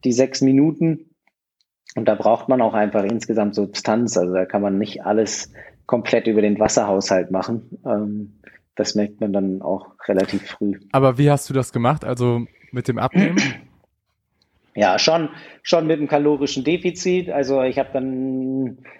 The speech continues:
Speaker 1: ja, grob einen Monat vorher, vor dem ersten Wettkampf mich raufgestellt, geguckt, äh, wo ich bin. Oder man hat generell sich eh häufig raufgestellt, aber dann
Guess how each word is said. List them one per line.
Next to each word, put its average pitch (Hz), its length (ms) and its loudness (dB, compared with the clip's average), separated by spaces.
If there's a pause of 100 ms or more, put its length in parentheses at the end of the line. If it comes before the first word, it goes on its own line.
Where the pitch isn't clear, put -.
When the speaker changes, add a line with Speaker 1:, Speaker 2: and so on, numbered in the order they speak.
(240)
Speaker 1:
ja, 98 160 2
grob 139 560 0
einen 151 100 -2
Monat 127 460 0
vorher, 139 340 4
vor 127 180 0
dem 120 140 -2
ersten 123 300 0
Wettkampf 135 340 0
mich 127 180 -4
raufgestellt, 139 600 2
geguckt, - 480 -2 (100)
äh, 127 540 4 (280)
wo 127 120 -4
ich 117 160 -8
bin. 147 220 2
Oder 123 200 2
man 110 160 -4
hat 113 120 -2 (240)
generell 113 500 0
sich 110 240 -8
eh 139 240 4
häufig 135 360 0
raufgestellt, 131 560 0
aber 113 140 -2
dann 113 220 -2